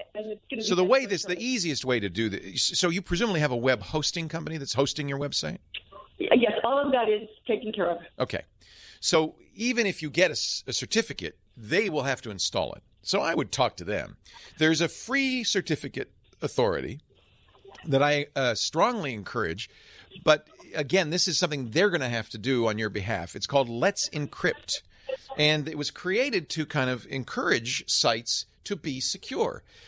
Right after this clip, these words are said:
Speaker 2: If you have on your site an S S L certificate, when people go to visit your site,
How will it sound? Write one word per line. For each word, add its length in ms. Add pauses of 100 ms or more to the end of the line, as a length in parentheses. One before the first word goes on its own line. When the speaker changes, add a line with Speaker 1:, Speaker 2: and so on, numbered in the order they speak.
(160)
Speaker 2:
If 160
you 100
have 300
on 180
your 120
site 300
an 180
S 220
S 160
L 120
certificate, 560
when 80
people 220
go 260
to 80
visit 420
your 160
site, 360